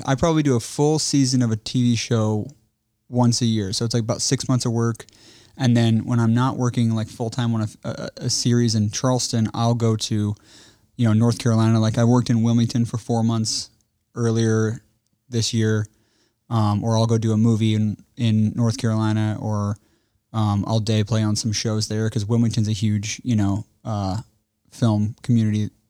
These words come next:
it's way bigger than Charleston, in my opinion. And, uh, I've gotten to know all the Wilmington people as well. So, like, we're kinda like s-, sister cities in that, in that sense. So, like, you know, we bring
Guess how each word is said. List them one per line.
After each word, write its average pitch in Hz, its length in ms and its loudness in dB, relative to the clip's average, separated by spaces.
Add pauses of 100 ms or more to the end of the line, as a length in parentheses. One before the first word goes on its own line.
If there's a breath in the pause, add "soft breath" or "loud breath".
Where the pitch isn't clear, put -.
(440)
it's 117 120 -4
way 139 180 2
bigger 113 200 0
than 104 120 -2
Charleston, 110 560 -2
in 120 120 -2
my 110 140 0
opinion. 110 420 -2
And, 113 260 0
uh, 107 280 0 (720 soft breath)
I've 120 140 0
gotten 127 180 0
to 120 80 2
know 117 140 4
all 110 120 2
the 110 80 -2
Wilmington 113 400 0
people 113 300 -4
as 113 100 -6
well. 113 260 -2
So, 120 220 -2
like, 107 340 -4
we're 120 280 -4
kinda 120 200 -2
like 113 180 -4
s-, - 180 -6 (580)
sister - 400 -2
cities 110 400 0
in 110 120 0
that, 110 260 -6
in 113 160 0
that 110 180 -2
sense. 113 300 -2
So, 117 100 -6
like, 107 200 -4
you 110 180 -4
know, 113 80 -4
we 120 120 0
bring 110 320 -2